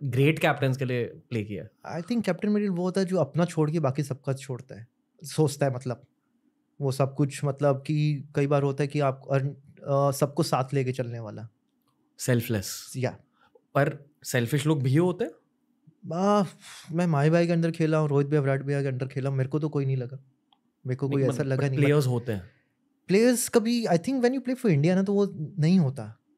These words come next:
Speaker 2: कि, क्योंकि आप वहाँ पे हो और आप जब इंडिया के लिए खेल रहे होते हैं ना, वो सब निकल जाता है माइंड से।
Speaker 1: ये सौरव गांगुली की देन है,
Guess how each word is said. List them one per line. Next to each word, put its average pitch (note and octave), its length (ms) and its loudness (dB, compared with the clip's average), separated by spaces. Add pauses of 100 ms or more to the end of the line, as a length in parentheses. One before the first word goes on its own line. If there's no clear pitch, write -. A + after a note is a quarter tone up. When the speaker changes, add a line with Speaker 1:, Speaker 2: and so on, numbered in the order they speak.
(380)
Speaker 2:
कि, D#3+ 360 -4
क्योंकि E3 220 -2
आप F3 140 2
वहाँ D3 200 4
पे D#3 120 0
हो F3 180 4
और E3 120 2
आप D3 220 0
जब D3+ 140 -2
इंडिया C#3 220 0
के - 20 2
लिए E3 80 -2
खेल D#3+ 140 -4
रहे D#3+ 80 -2
होते D#3 140 -2
हैं F3+ 60 -2
ना, F#3 60 -2
वो F3+ 80 -2
सब D#3+ 280 -6 (100)
निकल C#3+ 260 4
जाता C3+ 280 2
है G#2+ 160 -12 (220)
माइंड C3 200 0
से। C3 200 -6 (540)
Speaker 1:
ये C#3 60 0
सौरव C3+ 300 2
गांगुली B2 380 0
की A2+ 80 -6
देन G#2 220 -8
है, G2+ 140 -10